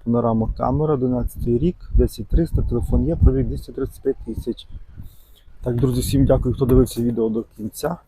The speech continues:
Підписуйтесь на канал, натискайте вподобайку, напишіть будь-який коментар під даним відео, поділіться даним відео з друзями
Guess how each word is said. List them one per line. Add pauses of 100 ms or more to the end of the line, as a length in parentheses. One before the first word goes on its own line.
Підписуйтесь
на
канал, (680)
натискайте
вподобайку,
напишіть
будь-який
коментар
під
даним
відео,
поділіться
даним
відео
з
друзями